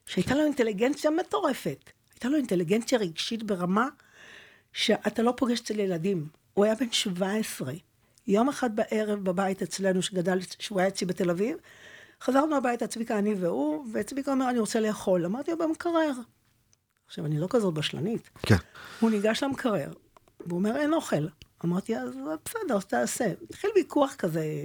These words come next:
Speaker 1: קצת לא נעים. למחרת בבו-, למחרת בצהריים, אחרי העבודה, אנחנו חוזרים הביתה, שמים את המפתח בדלת, הוא לא נכנס. צביקה מסתכל עליי, אני מסתכלת עליו, נותנים קריצה ואומרים, "בוא נעלה לשכן."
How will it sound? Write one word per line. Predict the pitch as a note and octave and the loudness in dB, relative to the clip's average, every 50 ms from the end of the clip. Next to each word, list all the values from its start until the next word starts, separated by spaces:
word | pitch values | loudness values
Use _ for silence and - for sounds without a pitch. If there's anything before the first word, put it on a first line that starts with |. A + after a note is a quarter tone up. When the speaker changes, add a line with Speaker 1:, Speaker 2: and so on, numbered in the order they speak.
| D#3+ - - - - - - - - - - - _ _ | -8 -12 -14 -20 -20 -20 -20 -20 -20 -20 -20 -20 _ _
Speaker 1:
קצת | - - G#3+ - | -2 -2 2 4
לא | B3 A#3 | 4 4
נעים. | A3 A#3 G3 D#3+ D#3+ E3+ F3+ A#3+ - _ _ _ _ _ _ _ _ _ _ _ _ _ _ _ _ _ _ _ | 6 6 4 4 2 -2 -4 -6 -10 _ _ _ _ _ _ _ _ _ _ _ _ _ _ _ _ _ _ _
למחרת | F#3+ G#3 G#3 G3+ - A#3+ - - A#3 A#3 B3 | 4 4 4 4 2 -2 -2 -2 -4 0 0
בבו-, | C4 G#3 A3+ - - | 0 2 2 0 2
למחרת | A3 G#3+ G3+ G3+ G3+ G3 - - G#3+ A#3 A3+ | 0 2 0 0 -2 -2 -2 0 -2 0 0
בצהריים, | A3+ A3+ - - G3+ F#3 F3+ F3 F3+ F3+ | 0 -2 0 2 2 2 2 2 0 0
אחרי | F3 - - G#3 G3+ G#3 G#3 | 0 0 -2 0 0 2 0
העבודה, | G3+ F3 E3 F3+ D#3+ F3+ F3+ B3 - - - | 0 0 -2 -2 -2 -2 -4 -4 -6 -2 -2
אנחנו | G#3+ F3+ - G#3 | -2 -2 -2 -6
חוזרים | - - A3 G3+ A#3 A#3+ C4+ | 2 2 4 4 4 2 2
הביתה, | C#4+ A3+ E3+ B2 D3+ D#3 - F#3 G#3 C4 - _ _ _ _ _ - - - - _ _ _ _ | 0 0 -2 -4 -4 -4 -4 -6 -6 -6 -8 _ _ _ _ _ -20 -20 -20 -20 _ _ _ _
שמים | - - G#3 G#3+ A#3+ A#3+ | -4 2 4 4 4 4
את | - | 2
המפתח | C4+ A#3 G#3+ - - A3+ G#3 G3+ | 0 0 0 0 0 0 0 0
בדלת, | G3+ F3+ E3 F3 E3+ D#3 | 0 0 0 0 0 2
הוא | - G#3 | 0 2
לא | A3 A#3+ | 2 2
נכנס. | C4+ C4+ - - E4 E4 E4 - - - - - _ _ _ _ _ _ _ _ _ _ _ _ _ _ _ - - - _ _ | 0 -4 -4 -2 -2 -2 -2 -4 -6 -8 -10 -14 _ _ _ _ _ _ _ _ _ _ _ _ _ _ _ -14 -14 -14 _ _
צביקה | - - E3 - A3+ | -2 0 2 4 4
מסתכל | A3 G#3+ - - G3+ F#3 - | 4 2 0 0 -2 0 0
עליי, | G3 F#3+ F#3 F3+ F3+ F3 | 0 0 0 0 0 0
אני | F3 F#3+ | 0 0
מסתכלת | G3+ G#3 - G#3+ F#3+ - F#3 F3+ - | 0 0 -2 -4 -2 -2 -4 -2 0
עליו, | F3 E3+ F3 | 0 0 0
נותנים | E3+ D#3+ D#3 A3+ A#3+ | 0 0 0 0 0
קריצה | - A#3+ G#3 - - A3 G#3+ | 2 0 0 2 2 0 2
ואומרים, | A#3+ A#3 A#3+ B3 | 2 0 -2 -4
"בוא | C4 - | -8 -10
נעלה | - C4 C#4 B3 A#3 | -8 -6 -4 -4 -4
לשכן." | A3+ - - F#3+ - - F#3 E3 | -4 -4 -6 -8 -4 -4 -2 -2